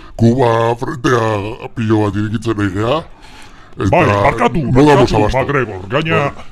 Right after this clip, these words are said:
Speaker 2: gazterian, ba-,
Speaker 1: Esan,
Speaker 2: ba-, gazterian
Speaker 1: esan.
Speaker 2: badugu, badugu ahultasuna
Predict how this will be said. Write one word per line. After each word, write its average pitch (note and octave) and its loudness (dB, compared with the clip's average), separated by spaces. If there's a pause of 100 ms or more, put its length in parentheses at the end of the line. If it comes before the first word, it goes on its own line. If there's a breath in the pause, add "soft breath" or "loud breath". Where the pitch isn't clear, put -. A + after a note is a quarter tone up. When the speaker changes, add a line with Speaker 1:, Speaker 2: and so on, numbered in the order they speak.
(120)
Speaker 2:
gazterian, B2+ 2
ba-, C#3+ 2
Speaker 1:
Esan, A2 -8
Speaker 2:
ba-, A2 -4
gazterian E3 2
Speaker 1:
esan. C#3+ -6
Speaker 2:
badugu, D#3+ 2 (240)
badugu D3 -2
ahultasuna C3 0